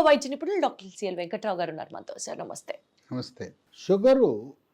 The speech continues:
Speaker 2: ఏదో రక్తంలో షుగర్ పెరిగిపోయింది, తగ్గిపోయింది, దాన్ని, ఆ, దానివల్ల మనకేం జరగదు. కానీ దీర్ఘకాలికంగా షుగర్ ఉండటం వల్ల దాని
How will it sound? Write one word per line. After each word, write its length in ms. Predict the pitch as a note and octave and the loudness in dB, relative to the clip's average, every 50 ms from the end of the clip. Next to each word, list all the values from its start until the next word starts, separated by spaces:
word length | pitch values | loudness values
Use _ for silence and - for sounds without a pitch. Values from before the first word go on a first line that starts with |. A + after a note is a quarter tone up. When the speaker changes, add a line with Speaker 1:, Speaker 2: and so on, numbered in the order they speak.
| _ _ _ _ _ _ _ - B2 | _ _ _ _ _ _ _ -6 -2
Speaker 2:
ఏదో 400 | C3+ D#3 F#3 G#3 A3+ A#3+ A#3+ A#3 | 0 2 4 8 8 8 8 8
రక్తంలో 680 | G#3+ F3 E3 E3+ - - G3+ G#3 G#3 G3+ G#3 G#3 G3 G3 - | 6 4 2 2 0 -4 -4 -2 2 2 2 2 2 2 0
షుగర్ 320 | F3+ F3 F#3 F#3+ F3+ F3+ | 0 2 2 2 2 2
పెరిగిపోయింది, 560 | F3+ F3 F3 F3+ E3+ D#3+ E3+ F3 E3+ E3 E3 | 2 2 2 0 0 0 2 2 2 2 0
తగ్గిపోయింది, 500 | D#3 E3+ D#3 D3+ D3+ D3 E3 E3 E3 D3+ | 0 0 0 0 -2 -4 -4 -2 -2 -2
దాన్ని, 460 | C3 C3 C3+ C#3 C#3 C#3 C#3 C#3 C#3 C#3+ | 0 0 2 2 2 2 2 0 -2 -2
ఆ, 160 | C3+ B2 A#2+ | -4 -6 -4
దానివల్ల 480 | A#2 B2+ B2 B2 C3+ D#3 E3+ G3 G#3+ | -2 0 0 0 0 0 0 0 0
మనకేం 460 | A3 G#3 F#3 E3 D3+ - D#3+ E3 E3+ D#3 | 0 -2 -2 -4 -2 -2 -4 -4 -2 -2
జరగదు. 420 | C#3+ C#3 C#3 C#3+ C#3 A2 - - - _ _ _ - | -2 -2 -4 -4 -8 -10 -12 -18 -20 _ _ _ -12
కానీ 400 | A#2+ A#2+ B2 C3+ E3+ G#3+ D4+ D#4 D#4 _ _ _ _ _ _ _ _ _ _ _ _ _ _ _ _ _ _ - G#2 | -8 -6 -4 -4 -4 -4 -6 -10 -12 _ _ _ _ _ _ _ _ _ _ _ _ _ _ _ _ _ _ -12 -2
దీర్ఘకాలికంగా 1500 | A2 C#3 E3+ G3+ A3 A3+ G#3+ G#3+ A#3+ A#3 A3+ A3+ A3+ G#3+ G#3 G#3+ G#3+ G3+ G3+ G3 G3 - G3+ G3 G3 G3 G3 G3 F#3+ | 2 6 8 8 8 8 8 8 6 8 8 6 6 6 8 8 8 6 6 4 4 0 -2 0 2 4 4 4 4
షుగర్ 400 | F#3 - - D3 C#3+ F3 F#3+ F#3+ | 2 -2 -4 -2 0 0 2 2
ఉండటం 460 | F#3+ F3+ F3 E3+ E3+ D#3 E3 D#3 D3+ | 2 0 0 0 -2 0 0 0 0
వల్ల 220 | D#3 E3 F#3+ A3+ | 0 0 0 -2
దాని 440 | A3+ F#3 D3 D3 C#3+ D3 D3+ D3+ D3+ | -2 0 2 2 2 2 2 2 0